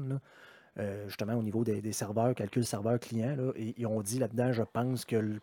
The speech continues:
pour donner une idée, que le, leur, le, leur serveur roulait à trente hertz seconde.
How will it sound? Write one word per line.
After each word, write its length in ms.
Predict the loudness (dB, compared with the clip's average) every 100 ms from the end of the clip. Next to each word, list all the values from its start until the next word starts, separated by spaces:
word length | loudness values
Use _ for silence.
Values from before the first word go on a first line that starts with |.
| 0
pour 200 | 0 4
donner 180 | 4
une 100 | 4
idée, 240 | 4 4 6
que 140 | 8
le, 160 | 10 10
leur, 500 | 10 8 6 4 2
le, 240 | 4 2 6
leur 220 | 6 6
serveur 360 | 4 4 4 4
roulait 200 | 4 2
à 80 |
trente 460 | 2 -2 -4 -6 -18 _ _
hertz 240 | -4 -4
seconde. 340 | -2 0 0